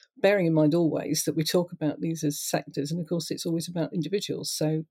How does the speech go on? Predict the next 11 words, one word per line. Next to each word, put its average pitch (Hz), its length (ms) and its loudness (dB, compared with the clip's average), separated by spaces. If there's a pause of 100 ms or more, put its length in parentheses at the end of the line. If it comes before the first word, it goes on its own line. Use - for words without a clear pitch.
(100)
you 175 100 -4
know, 156 120 2
those 156 240 0
relationships 156 580 -2
have 156 140 -6
to - 100 -12
be 156 340 0 (360)
nurtured 160 500 8
at 160 180 4
every 160 400 4
level 160 540 2